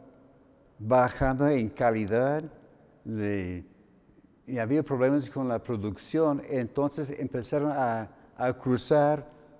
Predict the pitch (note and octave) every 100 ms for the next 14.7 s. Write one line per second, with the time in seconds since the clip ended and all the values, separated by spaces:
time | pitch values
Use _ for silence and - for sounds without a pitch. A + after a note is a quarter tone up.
0 | - _ - B2 A2+ B2 C#3+ C3+ C3 C#3
1 | B2+ C3+ D3 E3 F3+ A#2+ F2+ - - -
2 | - _ _ - A2 A#2+ C#3+ - D3 D3
3 | C#3 B2 G2+ - - G2+ G#2+ A2+ B2+ E3+
4 | D3 D3 - D3 C#3+ D#3 C#3 C3+ D3 D3
5 | - C3+ C3+ C3 - C#3+ C#3 - - -
6 | C3+ B2 A#2+ A2+ A2 B2+ A#2+ A2+ G#2+ A2+
7 | A#2+ D#3 C3+ - G#2+ A2+ B2+ - - -
8 | _ _ _ G2 A2+ B2+ B2 A2 G#2 A#2+
9 | B2+ A2+ - - - A2 A2 A#2+ B2 G#2+
10 | A2 G2+ G#2+ - A#2 A2+ B2+ C3 C#3+ C#3
11 | G#2+ F2+ F2+ - - - _ - _ _
12 | - _ _ - _ - C#3+ B2 D3+ C#3+
13 | E3+ F#3+ - D#3+ D3+ F3 D#3+ - D#3 D#3+
14 | D#3+ D#3 C#3 D3 C#3+ C#3+